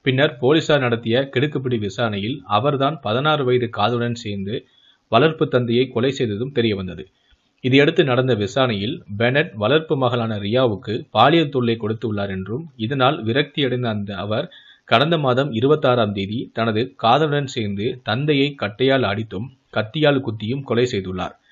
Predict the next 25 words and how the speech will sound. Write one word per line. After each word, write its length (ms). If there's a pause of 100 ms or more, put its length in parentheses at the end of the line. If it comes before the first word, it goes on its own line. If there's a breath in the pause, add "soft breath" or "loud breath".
(300 soft breath)
பின்னர் 280
என்ன 260
செய்வதென்று 580
தெரியாமல் 480
தான் 280
தந்தையின் 440
உடலை 380
மூன்று 320
நாட்களாக 760
வீட்டிலேயே 420
வைத்திருக்கிறார். 680 (480)
பின், 200
அதன் 300
பின்னர் 300
தான் 180
அவர் 260
தனது 320
காதலுடன் 440
சேர்ந்து 380 (520 soft breath)
தந்தையின் 440
உடலை 400
துண்டு 300
துண்டாக 360
வெட்டியும் 380
உள்ளார். 300